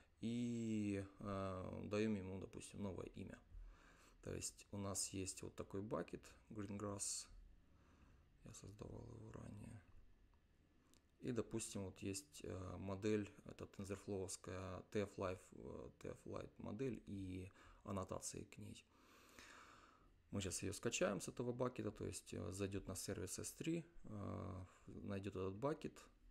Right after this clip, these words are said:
э, возьмет этот файлик и поместит, э, файлик в ту директорию, где мы сейчас находимся, откуда запускается скрипт. Ну вот, пожалуйста,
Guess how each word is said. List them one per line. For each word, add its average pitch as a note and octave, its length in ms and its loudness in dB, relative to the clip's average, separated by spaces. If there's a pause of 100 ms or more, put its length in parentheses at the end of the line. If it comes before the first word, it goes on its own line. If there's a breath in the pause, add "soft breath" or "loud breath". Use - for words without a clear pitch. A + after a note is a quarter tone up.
(520 loud breath)
э, G2 320 0
возьмет G2 520 0
этот F2+ 220 -4
файлик D3 600 -2 (220)
и A2+ 400 -2
поместит, G2 500 -2 (180)
э, G2 320 0 (420)
файлик G#2 320 4
в - 40 -16
ту A2 120 2
директорию, G2+ 720 2
где G2 540 2
мы F#2+ 220 -2
сейчас - 380 -4
находимся, G#2 600 -4
откуда - 260 -4
запускается - 760 -6 (1400 loud breath)
скрипт. - 540 -12 (4000 loud breath)
Ну A2+ 120 -2
вот, G#2+ 160 -4
пожалуйста, G2 640 -2